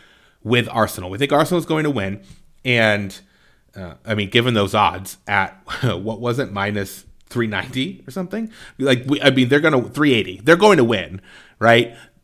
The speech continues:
So we're going to go with them to win, and we're going to combine that with Gabriel Jesus to score. And those odds are plus one seventy-five over on DraftKings. That's the only DraftKings odds that I have out of the five plays.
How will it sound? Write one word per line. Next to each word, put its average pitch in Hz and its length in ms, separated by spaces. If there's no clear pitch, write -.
So 170 220
we're 160 120
going 180 180
to 196 40
go 165 220
with 175 180
them 143 200
to 139 120
win, 113 340
and 117 200
we're 120 80
going 143 360
to 135 120
combine 117 720
that 101 360
with 104 260
Gabriel 117 420
Jesus 95 380
to - 120
score. - 440
And 107 480
those 127 280
odds 127 260
are 113 80
plus 127 340
one 113 220
seventy-five 107 1120
over 107 280
on 95 240
DraftKings. 101 840
That's 113 200
the 127 80
only 127 240
DraftKings 110 580
odds 95 380
that 98 180
I 95 120
have 92 320
out 95 200
of 90 60
the 90 80
five 87 320
plays. 80 360